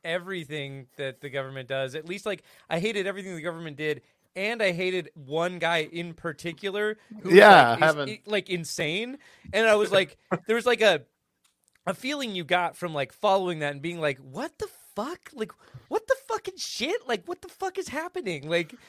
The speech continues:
Speaker 1: I still feel that way, but, like, back then it was, like, more insane shit. It was like, it was like, "Trump bought all these guys McDonald's, and there's, like, a bunch of McDonald's in the White House." And I'm like, "Okay, <laughs> like,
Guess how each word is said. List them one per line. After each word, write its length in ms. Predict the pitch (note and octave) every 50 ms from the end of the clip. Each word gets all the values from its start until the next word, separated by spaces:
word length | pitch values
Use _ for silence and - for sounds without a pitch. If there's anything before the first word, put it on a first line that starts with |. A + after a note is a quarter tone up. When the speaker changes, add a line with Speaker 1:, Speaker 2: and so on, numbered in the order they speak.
| - - - -
Speaker 1:
I 100 | G#3+ -
still 320 | - D3+ - F4+ G4+ F4
feel 200 | - - G#3 -
that 200 | A3+ A3+ G3+ F#3+
way, 140 | A3 G#3+ G#3
but, 160 | E3 A#3+ A3+
like, 320 | A#3 B3 A3+ - - - _ _ _ C4 - _ _
back 300 | G#3+ D#3+ A#3+ C4+ D#4 D#4
then 160 | - D4 D4
it 80 | C#4 A#3+
was, 160 | A3+ A3+ F#3+
like, 160 | A3 G#3+ E3+
more 260 | F3 F#3+ A#3+ C4 B3+ A#3+
insane 460 | - F3 - - A3 A3 A3 - F3+
shit. 180 | - G3 F#3
It 40 | F#3
was 120 | A3 A3+ G#3+
like, 160 | A3+ F3+ - - - - - - -
it 20 | G#3+
was 120 | G#3+ F#3+
like, 200 | G#3 F#3 D#3+ C#3 - - - E3+ E3+ - - - -
"Trump 260 | - D#4+ F4+ E4 A3 E3+
bought 160 | C4 C4+ C#4+
all 140 | D4 D4 D4
these 180 | C#4 C4 A#3 F3+ E3 - _
guys 340 | - B3+ C4 C#4 C4+ G3+ G3+
McDonald's, 680 | A3+ B3+ - - - B3+ C#4 C#4+ B3+ A#3+ F#3+ F3 D#3+ D#3
and 100 | G#3+ G#3+
there's, 140 | A3+ G3 B3
like, 100 | A#3+ F#3+
a 80 | G#3
bunch 240 | E3+ - C#4+ D#4 -
of 80 | C#4+ B3+
McDonald's 680 | B3+ A3 D#3+ - B3 C4+ C#4+ C4 B3 A3+ G3+ F3+ E3
in 100 | G#3 G#3
the 60 | G3+
White 260 | F#3+ A#3 C4+ B3+ -
House." 360 | - - A3 A3 G#3+ G3+ F3+
And 100 | - B3+
I'm 120 | C#4 C#4+ D4
like, 300 | C#4+ C#4 B3+ - - - - - - F#3
"Okay, 640 | F#3+ A#3 C4 - - A#3 A3+ A#3 C4+ D4+ B3 G4 G#4+
<laughs> 40 | -
like, 500 | C5 - A#3+ - - - - - C4